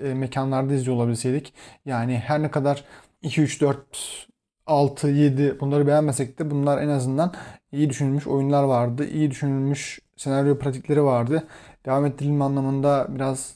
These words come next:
zorlama şeyler var. Senaryosu zorlama olarak devam ettirilse de, e, yine de birbirine bağlanma konusunda iyi bir örnekti. E, son olarak şey söyleyeyim ben. E, serinin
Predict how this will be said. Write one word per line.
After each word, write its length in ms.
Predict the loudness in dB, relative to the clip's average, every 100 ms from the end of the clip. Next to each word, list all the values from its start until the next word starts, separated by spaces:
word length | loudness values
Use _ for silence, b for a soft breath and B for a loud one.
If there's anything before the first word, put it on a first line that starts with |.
| -2
zorlama 520 | 2 2 2 -2 -4 -8
şeyler 340 | -2 0 0
var. 260 | 0 -2 -10
Senaryosu 680 | -6 -4 -2 -2 -2 -2 -4 B B B
zorlama 520 | -2 0 2 2 0
olarak 340 | 0 0 -2 -4
devam 160 | -4
ettirilse 440 | -4 -4 -4 -2 -2
de, 120 | -2 B B B -8
e, 80 | -4
yine 280 | 0 0 2
de 120 | 2
birbirine 380 | 2 0 0 2
bağlanma 360 | 2 2 -2
konusunda 600 | -2 -4 -4 -2 0 0 -4 -6
iyi 200 | -2 2
bir 60 | 2
örnekti. 520 | 2 0 -2 -4 -4 B B B B -2
E, 40 | 0 2 2 0 0 -2 -4
son 120 | 0 2
olarak 260 | 2 2 -4 _
şey 200 | -4 -2
söyleyeyim 420 | 0 0 2 0
ben. 180 | -2 -4 -8 -12 -6
E, 440 | -4 -4 -4 -6
serinin 600 | -2 0 2 2 0 -2